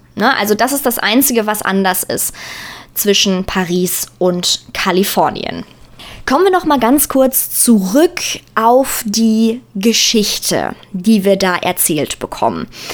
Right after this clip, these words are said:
Wenn ihr euch dran erinnert, man geht ja als erstes in der Warteschlange, steht man ja, ja, zum Teil im Garten des Hotels. Auch in Paris ist der Hotelgarten ja nicht so üppig ausgefallen. Man hat eigentlich nur diesen einen, ja, kleinen Schlenker,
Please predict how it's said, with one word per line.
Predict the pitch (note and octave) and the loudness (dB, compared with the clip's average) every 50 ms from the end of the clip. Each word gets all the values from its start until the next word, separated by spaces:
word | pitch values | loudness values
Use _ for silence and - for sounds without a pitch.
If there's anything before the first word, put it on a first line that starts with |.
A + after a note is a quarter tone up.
| - - - - - - - - - - - - _ - | -12 -12 -14 -14 -14 -16 -16 -18 -18 -20 -20 -20 _ -4
Wenn | F#3+ A3 C4+ D#4+ | -2 0 2 2
ihr | E4+ E4+ | 2 2
euch | - C4+ - | 2 0 0
dran | - G#3 G3+ G3 | 0 2 2 2
erinnert, | F3+ - F#3 A#3 C#4+ E4 F4+ F4+ - - - | 2 4 4 4 4 4 2 0 -2 -2 0
man | A#3 G#3 G#3 G#3 F#3+ | 2 4 4 4 4
geht | F3+ G3 A3 A#3 - | 4 2 2 2 0
ja | B3 - | -2 -4
als | - G3+ - - | -4 -4 -4 -4
erstes | - - - A3 - - A#3 A3+ - - | -4 -4 -2 -4 -2 -2 -2 -2 -2 -2
in | - F#3+ F#3+ F#3 | 0 0 0 0
der | F3+ F3 F3 E3+ D#3+ E3 D#3+ - E3+ E3+ | 0 0 0 0 0 -2 -2 -4 -4 -2
Warteschlange, | F3 D#3 A#3 - - B3+ - - A#3+ A3+ A3 A3 A3 A3+ | -2 -2 -2 -2 -2 -2 -2 0 0 0 0 0 0 0
steht | - - - G3 F#3+ G3+ G3+ | 0 0 -2 -2 -4 -2 -2
man | A3 G3+ G3+ G3+ | 0 0 2 2
ja, | G3 F#3+ F#3+ F#3+ F#3+ F#3+ F#3+ F#3+ F#3+ - - - - _ _ _ _ - | 2 2 0 0 0 -2 -2 -4 -6 -10 -18 -20 -20 _ _ _ _ -10
ja, | - G3+ F#3 F3 E3 E3 D#3 D3+ E3+ - - - - _ _ _ - - - - - - - | -6 -4 -4 -4 -4 -4 -6 -8 -10 -16 -20 -20 -20 _ _ _ -16 -14 -14 -14 -14 -12 -8
zum | - - A3 G#3 | -2 0 0 0
Teil | G3+ - G3+ G3 F#3+ G3 F#3+ | 0 0 0 2 4 4 4
im | - - F3 F3 | 2 0 -2 0
Garten | G3 G#3+ C4+ E4+ E4 - D#4 D4+ D4 C#4+ C#4+ | 2 2 2 2 2 0 -2 -2 -2 -2 0
des | C4 B3 - A#3+ | -2 0 0 0
Hotels. | G#3+ - - A#3 G#3+ A3 A3+ A3 - | -2 -2 0 0 0 0 0 -2 -2
Auch | - F#3+ F#3+ | -2 -2 -2
in | F#3+ F#3+ | -2 -4
Paris | G3 F3+ F3 F#3 G#3 A3+ A#3+ A#3 - | -6 -4 0 2 2 2 2 0 0
ist | - A3 G#3 - - | -2 -4 -4 -4 -4
der | F#3+ F#3 F#3+ F#3+ | -2 -2 0 -2
Hotelgarten | F#3 F#3 - F#3+ F3+ F#3+ - F3+ F3+ F#3 F#3+ | -2 -2 0 0 0 0 0 -2 -2 0 0
ja | F#3 F3+ F3+ | 0 0 0
nicht | F3+ - | 0 -2
so | - - | -4 -2
üppig | - - G#3+ - A3+ - - | -2 -2 -2 -2 -2 0 0
ausgefallen. | G3 G3+ G3+ - - G3+ - - G3 F#3+ F#3+ F#3 F#3 F#3 | -2 -2 -2 -4 -6 -6 -4 -2 0 2 2 2 0 0
Man | F3+ F3 F3 | -2 -2 -4
hat | E3 - - | -4 -4 -2
eigentlich | - F#3 F#3 F#3+ F#3 | -2 -2 -2 -2 -2
nur | G3+ F#3 | -2 -2
diesen | F#3 F#3 F3+ F3+ F3 | -2 -2 -4 -4 -4
einen, | - F3 F3+ F#3 F#3+ F#3+ F#3 F#3 - - _ - | -4 -2 0 0 0 0 0 -2 -4 -8 _ -6
ja, | G3+ F3+ F3+ | -4 -4 -4
kleinen | - - - - G3 F#3+ G3 G3+ G#3 G3+ | -4 -8 -10 -6 -2 0 2 2 2 2
Schlenker, | G3 - - G#3 F#3+ G3 A3+ B3 C#4 B3 A#3+ | 2 0 0 2 2 4 2 2 2 2 0